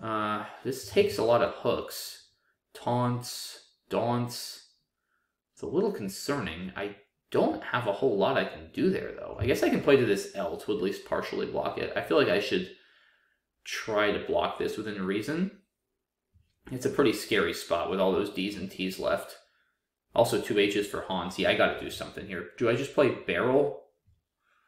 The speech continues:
I guess it's not too bad. Yeah, I'll play Barrel. All right, that could have been a lot worse. Now I get a lot of vowels. Very even game. Still two blanks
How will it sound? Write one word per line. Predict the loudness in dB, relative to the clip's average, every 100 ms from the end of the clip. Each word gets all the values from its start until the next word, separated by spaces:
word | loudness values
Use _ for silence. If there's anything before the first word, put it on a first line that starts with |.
| _ _ -12 0 0 0 -10 -14 -12 -4
I | 4
guess | 4 4
it's | -2
not | -4 -4
too | -6 -6
bad. | -4 -4 -6 -14 _ _ _ _ -6
Yeah, | 2
I'll | 2
play | 2
Barrel. | -2 -2 -2 -6 -20 _ _ _ _ _ _ -2
All | -2
right, | -2 -6 -2
that | -2
could | 2
have | 0
been | 0
a | -4
lot | -4 -2
worse. | -4 -6 -8 -6
Now | 2 4
I | 4
get | 4
a | 4
lot | 4 2
of | 0
vowels. | 0 0 -2 -4 -8 -16 _ _ _ _ _ _ _ _ _ _ _ _ _ _
Very | 0 4 6 6
even | 4 0 0 2
game. | 2 0 -4 -6 -8 _ _ _ _ _ _ _ _ _ _ _ _ _ _ _ _ _ _ _ _ _ _ _
Still | -16 -2 0 2
two | 4 4
blanks | 2 -4 -6 -10